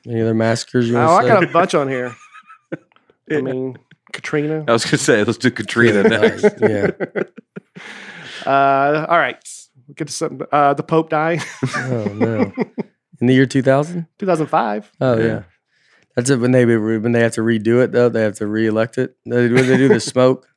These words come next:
Speaker 2: Yep.
Speaker 3: Yeah,
Speaker 1: Yeah,
Speaker 3: yeah,
Speaker 1: it's
Speaker 3: yeah.
Speaker 1: fun.
Speaker 3: We watch that live at my school. That's the
Speaker 1: Yeah.
Speaker 3: kind of stuff we would watch live.
Speaker 1: Well, it's, like, kind of like, it's a sad thing that the Pope dies, but it's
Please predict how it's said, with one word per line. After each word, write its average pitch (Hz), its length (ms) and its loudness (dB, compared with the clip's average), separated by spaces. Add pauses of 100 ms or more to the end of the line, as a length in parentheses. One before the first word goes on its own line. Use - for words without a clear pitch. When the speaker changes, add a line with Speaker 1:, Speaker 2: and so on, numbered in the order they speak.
(140)
Speaker 2:
Yep. - 380 -4
Speaker 3:
Yeah, 123 80 4
Speaker 1:
Yeah, 165 280 4
Speaker 3:
yeah, 123 300 2
Speaker 1:
it's 113 100 2
Speaker 3:
yeah. 90 60 0
Speaker 1:
fun. 127 320 0
Speaker 3:
We 117 100 2
watch 135 240 4
that 110 220 2
live 87 260 -4
at 80 100 -10
my 87 100 -10
school. 82 380 -6
That's 110 120 2
the 139 60 6
Speaker 1:
Yeah. 127 80 4
Speaker 3:
kind 104 80 2
of 95 60 -4
stuff 95 180 0
we 90 120 -2
would 82 120 -4
watch 80 260 -8
live. 82 260 -8
Speaker 1:
Well, 185 80 6
it's, 185 120 2
like, 185 120 2
kind 202 180 2
of 147 140 2
like, 131 320 2 (380)
it's 135 160 -4
a 151 80 4
sad 160 400 2
thing 156 280 4
that 139 120 4
the 131 140 2
Pope 156 260 0
dies, 156 260 2
but 135 100 0
it's 131 200 0